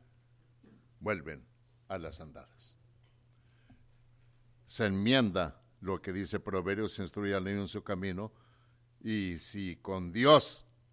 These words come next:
el muchachito, el niño, el adolescente,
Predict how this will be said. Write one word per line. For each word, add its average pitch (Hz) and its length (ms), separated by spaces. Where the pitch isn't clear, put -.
el 87 480
muchachito, 92 840
el 104 160
niño, 120 400
el 101 180
adolescente, 101 960